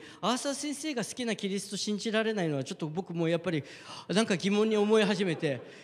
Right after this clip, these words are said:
やっぱ、いや、アーサー先生めちゃくちゃ、僕初めて心から先生って思ったのが、もうアーサーさんじゃなくて、普通にアーサー先生って言う、なんか言っちゃってるんで、自分がいて、あー、なんか先生信じてるのに、先生が信じてるものを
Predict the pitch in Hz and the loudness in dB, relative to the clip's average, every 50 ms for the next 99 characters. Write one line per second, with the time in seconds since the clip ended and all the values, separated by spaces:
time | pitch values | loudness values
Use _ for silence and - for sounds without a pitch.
0 | - - 143 175 170 - - - - 170 196 185 180 180 185 220 233 - 254 226 | -4 -2 -2 -2 -2 -4 -12 -6 -4 -2 0 0 0 -2 -2 -2 -4 -4 -6 -6
1 | 262 240 - 226 185 185 180 - 240 - - 233 214 302 302 302 269 226 202 190 | -6 -6 -4 -2 -2 -2 -2 -2 -4 -2 -2 -2 -2 -2 -2 -2 -2 0 0 -2
2 | - - - - - - - - - - 208 247 233 359 381 403 370 - 320 285 | -2 -4 -10 -18 -20 -20 -20 -20 -8 -2 -2 -2 0 0 0 0 0 -2 -2 -4
3 | - 262 - 285 269 277 269 262 240 226 208 - 233 247 247 220 - 262 262 262 | -4 -2 -2 2 2 2 2 2 -2 -2 0 0 0 0 0 0 -2 -4 -2 -2
4 | 233 202 196 202 196 - 196 170 165 160 175 175 147 123 - - - - - - | -2 -2 -2 -4 -4 -2 -2 -2 0 2 2 0 0 -2 -6 -14 -16 -20 -20 -20
5 | _ _ _ _ - 269 254 233 - - - 311 427 440 - 294 240 - 247 247 | _ _ _ _ 2 2 4 2 2 -2 -2 0 0 0 0 -2 -4 -2 -2 -2
6 | 247 196 208 190 180 175 - 175 - 175 160 143 139 - - - _ - _ _ | 0 0 0 -2 -2 -2 -4 -6 -4 -4 -4 -4 -6 -8 -18 -20 _ -20 _ _
7 | _ _ 208 180 - - - - 339 359 370 359 359 349 339 320 - - - - | _ _ -12 -12 -12 -14 -10 -6 -4 -4 -2 -2 -2 -2 -4 -4 -8 -12 -16 -10
8 | - 285 269 - 285 - - 311 311 254 - 320 202 - 156 147 160 165 160 156 | -10 -8 -6 -6 -8 -6 -4 -6 -6 -4 -6 -8 -6 -4 -2 0 0 0 -2 -4
9 | - - - - - _ - 294 320 - - 165 139 151 165 160 - 262 254 262 | -10 -18 -20 -20 -14 _ -2 -2 -2 0 -2 0 0 0 0 0 0 -2 0 0
10 | 247 233 240 220 175 143 - - 196 170 - 220 196 226 220 208 208 202 196 202 | -2 0 0 0 0 -2 -6 -8 -12 -6 -4 -2 -2 -2 -2 0 -2 -4 -2 -2
11 | 214 175 123 110 - - - - - - - - - 127 113 127 120 120 120 - | -2 -2 -2 -4 -10 -16 -20 -20 -20 -20 -20 -20 -16 -12 -10 -8 -6 -6 -6 -6
12 | 135 - - 170 175 165 - 220 196 - - 190 196 175 151 143 - 156 135 135 | -8 -6 -4 -4 -4 -2 0 -2 -2 0 0 -2 -2 -2 -4 -4 -4 -2 -2 0
13 | 131 135 139 151 147 135 131 - 190 196 190 202 240 220 196 180 - 208 214 202 | 0 2 2 2 0 0 0 0 0 0 0 0 0 0 0 0 0 -2 -2 -4
14 | 170 175 - 175 165 151 151 147 156 156 156 147 156 165 151 127 - | -4 -6 -4 -2 -2 -2 0 0 0 2 2 2 2 2 2 0 -2